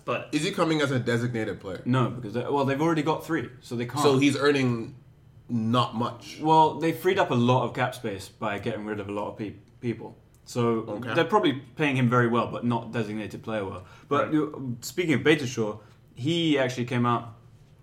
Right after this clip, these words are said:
Speaker 3: um, this week and said he would have loved to stay, and Toronto actually wanted him to stay, but because of salary cap restrictions and what have you, they could only offer him, well, they did only offer him a pay cut,
Speaker 1: So he
Speaker 3: which he
Speaker 1: didn't
Speaker 3: wasn't
Speaker 1: wanna
Speaker 3: willing
Speaker 1: stay.
Speaker 3: to take.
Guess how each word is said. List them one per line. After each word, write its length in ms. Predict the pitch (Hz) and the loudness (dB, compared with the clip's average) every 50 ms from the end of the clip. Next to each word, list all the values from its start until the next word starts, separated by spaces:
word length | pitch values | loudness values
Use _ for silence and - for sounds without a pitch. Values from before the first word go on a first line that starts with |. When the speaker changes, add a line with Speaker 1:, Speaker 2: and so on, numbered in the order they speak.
| - - - - - - | -18 -18 -18 -18 -16 -12
Speaker 3:
um, 320 | 123 120 113 113 107 107 104 | -8 -6 -6 -6 -6 -6 -6
this 200 | 120 139 135 131 | -4 -4 -4 -2
week 220 | 127 117 110 - | -2 -2 -2 -2
and 80 | 117 110 | -4 -2
said 160 | - 127 117 | -2 -2 2
he 100 | 120 143 | 4 4
would 140 | 147 156 151 | 4 6 4
have 100 | 131 117 | 4 4
loved 200 | 127 135 123 123 | 4 2 2 0
to 60 | - 104 | -4 -10
stay, 480 | - - - 139 131 107 98 101 120 - - - - - - - - - | -8 -4 0 0 0 0 -2 -6 -10 -12 -16 -20 -20 -20 -20 -20 -20 -10
and 160 | - - 120 113 | -4 -2 -2 0
Toronto 360 | 117 127 131 135 127 120 113 | 2 2 2 2 2 2 0
actually 260 | 113 110 - 117 101 | 0 -2 -4 -6 -4
wanted 320 | 107 127 156 160 135 123 | 0 2 2 2 0 0
him 140 | 120 113 104 | -2 -4 -4
to 60 | - | -6
stay, 400 | - - - 110 101 107 120 123 123 - - - - - | -10 -8 -6 -4 -4 -4 -4 -6 -8 -14 -20 -20 -20 -14
but 560 | - 110 110 110 123 120 120 - - - - - - _ - 123 | -12 -10 -2 0 2 2 2 0 -4 -10 -18 -20 -20 _ -10 -8
because 260 | 113 117 120 135 131 | -6 -2 -2 -2 0
of 120 | 131 123 123 | 0 -2 -2
salary 320 | - 127 123 120 117 113 | 0 2 2 2 2 0
cap 200 | 117 131 123 - | 0 -2 -2 -2
restrictions 460 | 120 113 - 123 120 120 120 120 110 | -4 -6 -4 -6 -6 -4 -2 -2 -2
and 60 | 110 | -2
what 100 | 113 110 | -2 -2
have 120 | 117 113 113 | -2 -2 -2
you, 80 | 113 | 0
they 120 | 107 117 113 | 0 -2 -2
could 160 | - 123 113 113 - | -2 -4 -6 -4 -4
only 300 | 123 123 123 123 113 - | -2 0 2 2 0 0
offer 260 | - 120 117 - 117 | -2 -6 -6 -6 -8
him, 160 | 107 101 - | -8 -8 -6
well, 160 | - 120 120 | -4 -2 -2
they 140 | 110 107 107 | -2 -2 -4
did 260 | 104 104 147 156 143 | -2 0 0 0 2
only 300 | 113 113 117 113 107 104 | 0 -2 -2 -2 -4 -4
offer 240 | 104 110 98 - 104 | -6 -8 -10 -10 -12
him 320 | 101 104 98 98 98 - - - - - - _ _ - | -10 -10 -10 -10 -12 -14 -18 -20 -20 -20 -20 _ _ -8
a 420 | 110 107 104 101 98 104 101 92 - - - _ | -6 -6 -4 -4 -4 -4 -6 -8 -10 -14 -20 _
pay 200 | - - 110 98 | -6 -4 -4 -4
cut, 360 | - - 123 - - - - - - - - - - | -2 -2 -2 -2 -2 -6 -12 -18 -20 -20 -20 -20 -20
Speaker 1:
So 240 | - - - 131 143 | -20 -10 -4 0 2
he 80 | 131 123 | 2 4
Speaker 3:
which 60 | 117 | 4
he 60 | 127 135 135 | 4 4 4
Speaker 1:
didn't 80 | 131 127 | 4 4
Speaker 3:
wasn't 240 | 131 123 131 123 | 4 4 4 2
Speaker 1:
wanna 100 | 123 120 | 2 2
Speaker 3:
willing 120 | 117 110 - | 0 -2 -4
Speaker 1:
stay. 180 | - - 120 | -6 -8 -8
Speaker 3:
to 60 | 104 - | -8 -8
take. 120 | - - | -8 -14